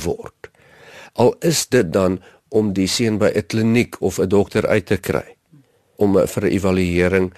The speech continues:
is hier neurologiese skade of nie? Dit is dalk die heel eerste stap wat mens moet doen. Ten minste kan die seun dalk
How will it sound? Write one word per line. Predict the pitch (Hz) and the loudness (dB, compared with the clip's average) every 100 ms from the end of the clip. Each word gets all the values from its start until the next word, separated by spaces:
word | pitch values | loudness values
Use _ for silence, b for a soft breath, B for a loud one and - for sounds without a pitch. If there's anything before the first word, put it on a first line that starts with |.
| b | b
is | 143 | -2
hier | - 139 117 | 0 -2 0
neurologiese | 107 104 101 95 92 98 92 | 0 0 2 2 0 -2 -4
skade | - 90 80 80 85 | -4 -2 -4 -4 -6
of | 76 - | -8 -8
nie? | 80 - | -10 -4
Dit | 95 175 | -4 -4
is | - | -2
dalk | 123 123 | -2 0
die | 110 | -4
heel | 92 95 98 | -2 0 0
eerste | 87 92 - 90 | 0 -4 -6 -10
stap | - 80 78 | -6 -6 -6
wat | 78 - | -8 -8
mens | 78 - | -10 -6
moet | 78 76 | -6 -6
doen. | - - B B | -12 -12 B B
Ten | - 101 | -4 -2
minste | 101 113 - | 0 -2 -2
kan | 120 101 | -4 -4
die | 92 | -4
seun | 87 113 104 92 | -6 -4 -2 -2
dalk | 82 85 | -2 -2